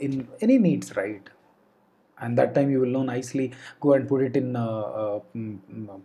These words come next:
pawn broker and he will give you some finance nonsense it is, right? Instead, get that gold to government. Government is going to safeguard in the form of, so you understand now bonds are issued with respect to take gold from the people. Read the language carefully, okay?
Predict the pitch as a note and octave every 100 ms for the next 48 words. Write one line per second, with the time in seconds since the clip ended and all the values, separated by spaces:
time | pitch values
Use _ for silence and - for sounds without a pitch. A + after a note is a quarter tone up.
0 | - C3 C3+ B2 B2+ C3+ C3+ B2 A#2+ A2
1 | C#3+ C3 C3+ C3 C#3+ C#3+ C3+ C3+ C3 C#3
2 | - D3 D3+ F#3+ F#3 C#3 A2+ G#2+ G#2 F#2+
3 | A2 A#2 D3 F3+ F3+ B2 - - - -
4 | - - C3 D3+ D3 D3 C#3 D#3 D3 D3
5 | D#3 D#3 C#3+ C3 C#3 D3 D3 C3 C3+ C3
6 | A#2+ C#3+ B2+ - B2 A#2 A2 - A2 B2
7 | A#3+ F#3 - - - C#3+ D3+ E3 - E3
8 | E3 C3+ C#3+ F#3 G3 E3+ C3+ C3+ - -
9 | C#3 B2 D#3+ C#3 C3+ C3+ - - D#3 D3
10 | C#3+ E3 E3 C3+ D#3 E3 E3 C#3+ C3+ B2
11 | C3+ B2 B2 A2 G2+ A1 - _ _ _
12 | _ _ _ _ _ _ _ _ D#3 A#3
13 | F3 D#3 C3 C#3 C3+ A#2+ C3 A#2 - G#2
14 | G2 B2+ - C4